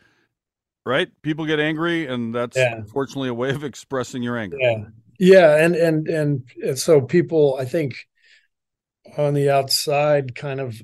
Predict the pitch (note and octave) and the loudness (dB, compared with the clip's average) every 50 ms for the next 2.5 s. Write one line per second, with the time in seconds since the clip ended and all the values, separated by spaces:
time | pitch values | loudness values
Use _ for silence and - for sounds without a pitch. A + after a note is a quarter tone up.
0 | - A#3 G3+ G3 F3+ G3 D3+ C#3 C#3 C#3+ C3 B2 B2 B2 - - _ - E3 D3 | -18 -18 -18 -18 -14 -10 -4 0 0 2 2 0 -4 -8 -10 -18 _ -6 -2 2
1 | D3 D3 C#3+ D3 D3+ C#3 C#3 C#3+ C3+ - - D3 C3+ B2 B2 B2 B2 C3 D3 D3+ | 4 4 4 4 2 2 2 0 0 -2 -4 -4 -4 -2 -2 -2 0 2 2 2
2 | C3 - D3 C3 B2+ A#2+ A#2+ A#2 A2+ G#2+ | 0 -2 -6 -6 -6 -4 -4 -4 -4 -6